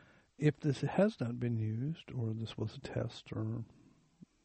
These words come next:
there have been other tests, uh,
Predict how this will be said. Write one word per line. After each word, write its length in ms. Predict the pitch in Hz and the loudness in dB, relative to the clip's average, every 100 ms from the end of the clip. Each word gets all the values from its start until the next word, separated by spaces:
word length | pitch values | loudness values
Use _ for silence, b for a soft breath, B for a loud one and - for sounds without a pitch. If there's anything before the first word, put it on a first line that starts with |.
| - | -4
there 160 | 113 | -2
have 200 | 107 117 | 0 -2
been 320 | 110 113 113 117 - _ - | -2 -4 -4 -10 -16 _ -4
other 220 | 123 131 | 0 0
tests, 440 | - 117 - - _ b b b b b b b b b - | 0 -2 -4 -14 _ b b b b b b b b b -4
uh, 360 | 127 117 117 | 0 2 2